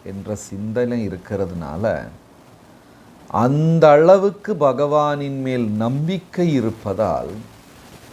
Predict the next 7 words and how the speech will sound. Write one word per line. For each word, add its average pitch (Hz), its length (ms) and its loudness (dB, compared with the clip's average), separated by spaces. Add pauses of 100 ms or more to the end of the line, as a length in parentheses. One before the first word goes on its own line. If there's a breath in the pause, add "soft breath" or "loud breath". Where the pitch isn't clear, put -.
(360)
இந்த 113 300 2
உலகத்துல 139 880 2
எதை 143 400 0 (100)
பற்றியுமே 156 840 -2
பயம் 117 440 0
இருக்காது. 87 460 -8 (1700)
ஏன்னா 113 340 2